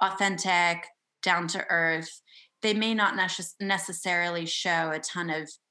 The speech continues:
imagery around hardship or things that are really challenging, but there are a lot of either, like, coping mechanisms or context sharing around things or sharing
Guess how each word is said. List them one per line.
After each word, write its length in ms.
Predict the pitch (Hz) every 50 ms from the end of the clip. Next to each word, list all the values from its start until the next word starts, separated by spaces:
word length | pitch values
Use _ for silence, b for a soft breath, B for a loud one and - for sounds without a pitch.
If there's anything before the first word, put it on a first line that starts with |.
| _ -
imagery 800 | 214 226 226 226 220 202 165 - 175 170 160 160 156 156 - -
around 560 | - 170 165 165 156 156 156 156 165 - - - - _ _ _ _ _ _ _ -
hardship 600 | - - 202 202 196 - - - 180 165 160 160 -
or 140 | - 175 165
things 320 | 165 - 180 175 170 160 -
that 120 | 165 156
are 300 | 160 156 151 156 151 - -
really 260 | 170 170 156 156 156
challenging, 680 | 156 - - 170 175 185 196 202 190 220 220 226 220
but 100 | 202 190 -
there 140 | 190 180 170
are 200 | 165 165 165 165 156
a 20 |
lot 240 | 160 165 165 160 165
of 300 | 160 156 156 156 151 - - b b b b b b b b - 214
either, 320 | 208 208 180 202 190 180
like, 260 | 170 156 135 - - _ _ _ _ _ _ _ _ _ _ - - - _ -
coping 420 | - - 220 220 220 226 220 208
mechanisms 960 | 202 185 180 - 190 185 180 170 170 180 170 165 160 160 160 165 165 160 165 - - -
or 520 | - 185 185 180 170 170 165 165 165 - -
context 840 | - - 214 208 202 - - 196 180 180 - - - - - - - b b b b b b
sharing 420 | - - - 214 196 190 185 175 180
around 320 | 175 170 165 165 165 165
things 460 | - 175 165 165 165 160 160 156 156
or 160 | - 175 170 165
sharing 760 | - - 208 202 196 190 190 180 180 170 175 170 165 -